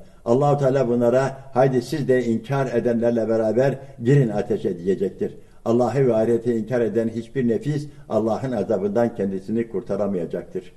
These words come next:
Ayet-i kerimede şöyle bir ayet geçmektedir.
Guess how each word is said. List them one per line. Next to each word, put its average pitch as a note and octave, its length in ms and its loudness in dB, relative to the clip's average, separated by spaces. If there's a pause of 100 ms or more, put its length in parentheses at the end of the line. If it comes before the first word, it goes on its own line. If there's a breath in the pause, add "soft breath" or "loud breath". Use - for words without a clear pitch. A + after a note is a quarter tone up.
(380 soft breath)
Ayet-i B2 440 4
kerimede C#3+ 560 4 (200)
şöyle D3 340 4
bir B2+ 260 2
ayet C#3 260 4
geçmektedir. G2+ 580 0